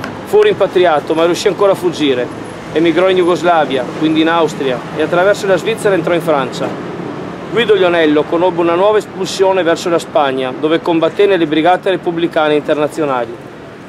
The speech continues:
Con l'avvento di Francisco Franco, il partigiano chioggiotto riuscì a tornare in Francia, ma l'occupazione nazista lo internò in un campo di lavoro a vantaggio dell'industria tedesca. I documenti che ne attestano lo stato di prigioniero e i lavori forzati sono stati reperiti da Erminio Bibi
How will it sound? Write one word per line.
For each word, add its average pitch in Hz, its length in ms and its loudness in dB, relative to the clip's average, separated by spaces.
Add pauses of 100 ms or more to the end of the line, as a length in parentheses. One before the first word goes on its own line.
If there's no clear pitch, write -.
(240)
Con 160 140 0
l'avvento 190 360 2
di 170 100 4
Francisco 160 460 -2
Franco, 156 560 0
il 147 100 -6
partigiano 170 480 0
chioggiotto 190 500 0
riuscì 170 220 -2
a 175 40 -2
tornare 170 360 0
in 160 60 -2
Francia, 156 560 -2
ma 147 120 -2
l'occupazione 175 640 0
nazista 175 440 -2
lo 170 100 2
internò 165 360 0
in 160 80 2
un 156 80 -2
campo 190 320 0
di 165 80 2
lavoro 151 480 4
a 160 120 0
vantaggio 175 500 0
dell'industria 165 500 -2
tedesca. 139 520 -6 (760)
I 160 100 0
documenti 190 520 0
che 180 120 -4
ne 170 80 0
attestano 170 480 0
lo 151 80 2
stato 185 280 0
di 156 120 0
prigioniero 160 520 0
e 165 40 4
i - 20 4
lavori 156 300 2
forzati 147 600 -2
sono 170 200 -4
stati 196 300 0
reperiti 170 480 -2
da 147 100 2
Erminio 170 360 0
Bibi 147 400 0